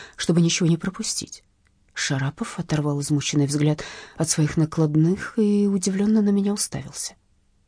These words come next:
А там за окном события развивались так. Аллу грубо втолкнули в джип двое бандитов, а то, что эти бандиты, было ясно как божий день,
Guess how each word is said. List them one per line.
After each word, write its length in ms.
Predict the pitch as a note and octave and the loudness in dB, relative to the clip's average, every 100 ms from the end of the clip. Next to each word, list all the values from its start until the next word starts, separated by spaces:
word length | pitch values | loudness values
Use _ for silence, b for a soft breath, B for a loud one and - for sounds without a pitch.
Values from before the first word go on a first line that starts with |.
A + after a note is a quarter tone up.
| _ | _
А 100 | - | -8
там 180 | - F#3+ | -2 0
за 120 | - | 0
окном 320 | A#3 - E4 F#4+ | 0 4 2 2
события 500 | - G3+ C#4 - F3+ | 0 2 2 2 0
развивались 500 | E3 F#3 A#3 D#4+ - | 2 0 0 -2 -2
так. 260 | C#3+ - B B B B | -2 -2 B B B B
Аллу 420 | A#3 G3+ G#3+ C#4 _ _ G3 | 6 6 4 0 _ _ 2
грубо 320 | G3 F3+ E3 | 4 4 2
втолкнули 500 | - F3 D#3+ E3+ D#3+ | 0 -2 2 2 2
в 80 | D#3 | 0
джип 280 | - A#3 - | 0 -2 -2
двое 280 | F#3 E3 F3 | -4 2 2
бандитов, 540 | D#3+ D#3+ D#3 D#3+ C4+ B B B | 2 2 0 -2 -4 B B B
а 100 | - | -2
то, 80 | F#3 | -2
что 180 | F3 E3+ | 0 0
эти 140 | D#3+ | 0
бандиты, 840 | D#3+ E3+ D#3+ F3+ G#3 B3 G#3+ F#3 E3 | 0 2 2 0 -2 0 2 2 2
было 220 | E3 E3 | 2 2
ясно 320 | E3+ F#3+ G3 | 0 0 -2
как 220 | F3+ E3 | 0 -2
божий 280 | E3 F3+ G3 | -2 0 0
день, 240 | D3+ C3 | 2 0